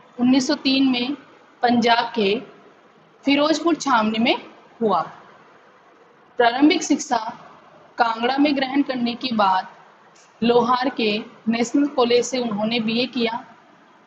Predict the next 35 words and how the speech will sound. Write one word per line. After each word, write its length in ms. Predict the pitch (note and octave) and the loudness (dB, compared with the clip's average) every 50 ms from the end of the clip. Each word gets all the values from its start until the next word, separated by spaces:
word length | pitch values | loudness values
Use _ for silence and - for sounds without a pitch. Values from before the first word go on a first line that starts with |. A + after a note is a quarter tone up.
| - - | -8 0
वहाँ 300 | G3 A#3+ B3+ A#3+ D#4 E4+ | 2 2 4 4 4 4
उनका 280 | E4+ E4 D4+ C#4+ D4+ D4 | 6 4 4 4 2 0
परिचय 440 | D4 C#4 B3+ B3 A#3 G#3 - A3+ A3+ A3+ B3 - - - - - - - _ - | 2 0 0 0 0 0 2 0 0 0 -2 -10 -10 -12 -14 -18 -20 -16 _ -2
भगत 240 | G#3 G#3+ A3 A#3+ A#3+ | 0 2 4 2 2
सिंह 320 | A#3+ - B3 B3 B3+ C4 - - - - | 2 0 -2 -2 -2 -2 -6 -6 -6 -2
और 100 | B3 C#4+ | 0 0
सुखदेव 400 | - - D#4+ C4 A#3+ C4 B3+ B3 | 2 2 0 2 2 2 2 2
से 160 | A#3 - B3 | 2 0 -2
हुआ। 240 | A3 G3 F#3 E3+ D#3+ - - - - - - - - _ _ _ _ _ - | -2 -2 -2 -6 -8 -8 -12 -20 -20 -20 -20 -20 -20 _ _ _ _ _ -20
स्वाधीनता 580 | - - - A#3+ A3+ G#3+ G3+ B3 C4 B3+ C4 D4 | -10 0 2 4 4 4 4 4 4 4 4 2
संग्राम 420 | D4 D4 C#4+ C#4 C4+ C#4 C#4 C#4 C#4 | 2 2 0 0 2 2 2 2 0
की 120 | C#4 D4 | -2 -6
क्रांतिकारी 640 | - - A#3+ A3+ G#3+ A3 G#3+ B3+ B3 B3+ B3+ B3+ C#4 | -4 0 0 0 0 -4 -6 -6 -4 -4 -2 -2 -2
धारा 280 | A3+ A#3 A3+ A3 A3+ A#3 | 0 0 0 0 0 0
से 160 | A#3 - C#4 B3 | -2 -4 -4 -2
जुड़ाव 380 | G3+ A3 G#3 G3+ G#3 G#3+ A3 A3 | -2 0 0 2 2 2 2 0
के 100 | - - | -2 -4
कारण 480 | C4 - A#3 A3 A3 A3+ A#3 A3+ G#3+ G#3 B3 - - - _ _ - | -2 0 0 0 0 -2 -4 -6 -8 -12 -14 -16 -20 -20 _ _ -4
वे 120 | G#3+ C4 C#4 | 0 0 2
जेल 300 | A3 B3 A#3+ A3 G#3+ A3+ | 2 4 4 4 2 2
भी 120 | G#3+ C4+ C4 | 0 0 0
गए 200 | C4+ C#4 C#4 C#4 - - - - - _ _ _ _ _ _ - | 0 -2 -4 -6 -12 -16 -20 -20 -20 _ _ _ _ _ _ -2
और 100 | A#3 A3+ | 0 0
उनकी 280 | A#3 A#3+ A#3 A3 B3+ | 0 0 0 0 0
मृत्यु 520 | B3 A#3 A3 A3 A3+ - B3+ B3+ C4+ D4 C#4+ - - - _ - - | 2 4 2 2 2 0 -2 0 0 0 -2 -6 -12 -20 _ -6 -2
उन्नीस 300 | A3+ A3+ A3+ A#3 A#3 A#3+ | -2 0 0 0 -2 -2
सौ 80 | D4 C4+ | -2 -2
छिहत्तर 480 | - - A#3 A3 G#3 G3+ - - G#3 G#3+ | -2 -2 -4 -4 -4 -4 -4 -2 -2 0
में 140 | A#3+ D4 A4+ A#4 - - - - _ - - | 0 0 -2 -2 -6 -18 -20 -20 _ -4 -2
हुई। 220 | A3 G3 F3 D#3+ - - - - - - _ _ _ _ _ _ _ _ _ _ _ _ _ _ _ - | 0 0 -2 -4 -8 -12 -20 -20 -20 -20 _ _ _ _ _ _ _ _ _ _ _ _ _ _ _ -2
यशपाल 420 | - - - - - B3+ B3+ C4 C#4 | -2 0 0 2 0 0 2 2 2
जी 120 | C#4+ D#4 | 2 2
की 120 | C#4+ F4 | 2 2
रचनाओं 480 | F#4 E4+ D4 - C#4+ C#4 C4+ B3+ B3+ B3+ | 4 2 2 2 2 2 2 2 2 2
में 320 | B3 A#3+ A3+ A3+ A3+ C4+ | 0 0 -2 -4 -6 -8